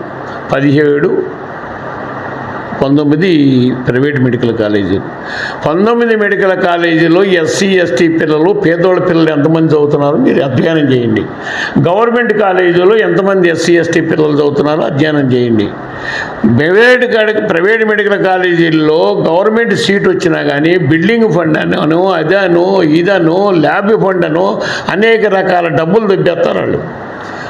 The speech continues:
గవర్నమెంట్ కాలేజీలో అలాంటి అవకాశం లేదు కదా. అయినా చంద్రబాబు నాయుడు తరపున తెలుగుదేశంలో, "ఓ, మా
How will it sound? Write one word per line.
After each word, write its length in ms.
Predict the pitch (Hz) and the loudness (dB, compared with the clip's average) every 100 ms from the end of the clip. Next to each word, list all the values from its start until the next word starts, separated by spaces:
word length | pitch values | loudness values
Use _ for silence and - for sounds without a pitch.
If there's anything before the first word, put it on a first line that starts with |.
| - - | -6 0
గవర్నమెంట్ 400 | 165 214 233 233 | 0 2 0 0
కాలేజీలో 460 | 220 220 202 202 196 | 2 2 2 0 0
అలాంటి 380 | 180 185 180 170 | 0 0 0 0
అవకాశం 440 | 160 185 175 170 | 0 0 0 0
లేదు 300 | 156 160 156 | 0 0 0
కదా. 280 | 147 139 151 - - - - | 2 0 -2 -8 -10 -8 -4
అయినా 360 | 170 208 214 208 180 | -2 2 2 0 0
చంద్రబాబు 440 | 196 208 208 208 | 0 2 2 2
నాయుడు 260 | 202 196 175 | 0 0 0
తరపున 600 | 185 175 180 175 170 151 | 0 0 0 0 0 -2
తెలుగుదేశంలో, 540 | 180 180 190 165 185 | 0 2 2 2 2
"ఓ, 440 | 180 185 190 202 | 2 4 4 2
మా 200 | 190 180 | 2 0